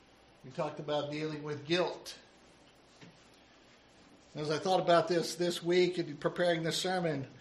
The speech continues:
I thought, "Wow, you know, I might have saved the toughest one for last." And as I thought about it, it's like, maybe I didn't save the toughest one for them, but I saved the toughest one for me.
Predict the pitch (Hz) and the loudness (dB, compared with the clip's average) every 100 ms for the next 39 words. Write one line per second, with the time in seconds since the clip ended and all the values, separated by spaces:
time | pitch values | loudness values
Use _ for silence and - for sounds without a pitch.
0 | - - 170 170 165 180 156 160 156 165 | -20 -4 2 4 6 6 6 2 0 2
1 | 196 165 - 185 175 151 139 196 185 180 | 2 0 0 0 0 -2 -4 0 2 0
2 | - 160 160 147 135 - 127 131 120 - | -4 0 0 0 -4 -8 -6 -4 -6 -8
3 | - - - - - - - - - - | -12 -12 -14 -20 -20 -20 -20 -20 -20 -20
4 | - - - - - - - - - 131 | -20 -20 -20 -20 -20 -20 -20 -20 -18 -10
5 | 135 147 143 170 160 160 156 156 175 156 | -6 -4 0 2 4 4 4 2 0 0
6 | 165 196 196 185 180 - 190 180 165 - | 0 2 4 4 2 0 0 -2 -2 -2
7 | 170 165 151 175 170 - 143 170 175 139 | -2 -2 -2 -2 -2 -2 0 4 4 2
8 | 139 139 170 - 180 175 143 175 160 156 | 0 2 2 2 0 0 -4 -4 -4 -6
9 | - 156 143 139 135 185 147 - | -4 -4 -4 -6 4 6 6 0